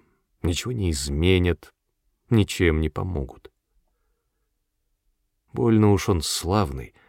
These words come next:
сказала Грейс. «Вот и жалко». «Ничего, малый крепкий, дошлый», — сказал Джек. «Невзгоды ему нипочём. Зря ты за него переживаешь».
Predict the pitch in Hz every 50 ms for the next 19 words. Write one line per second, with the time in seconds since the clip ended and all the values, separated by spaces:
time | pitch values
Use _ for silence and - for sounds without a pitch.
0 | _ _ _ _ _ _ - - - 104 78 78 69 76 85 82 - 69 58 58
1 | - - - _ _ _ _ _ _ _ _ _ _ _ _ _ _ _ _ _
2 | _ _ - 104 90 92 98 - 95 82 73 92 98 90 80 - - - _ _
3 | _ _ _ _ _ _ _ _ _ _ _ _ _ _ _ _ _ _ _ _
4 | _ _ _ _ _ _ _ _ _ _ _ - 175 143 - 135 131 131 135 123
5 | 110 90 76 80 110 143 127 110 101 82 71 - - - 98 107 110 107 104 -
6 | - - 98 90 82 73 65 64 65 71 120 131 110 - - - 67 - 73 -
7 | _ _ _ _ _ _ _ _ _ - - - 113 76 76 78 95 90 76 69
8 | 62 57 - _ _ _ _ _ _ _ _ - 170 156 107 95 101 95 131 127
9 | 120 107 104 104 95 95 90 85 87 80 - 104 98 - - - 58 57 - -
10 | _ _ _ _ _ - 95 123 - - 82 - 104 95 76 87 87 82 80 78
11 | 76 - 95 85 82 73 90 90 71 64 60 62 - - -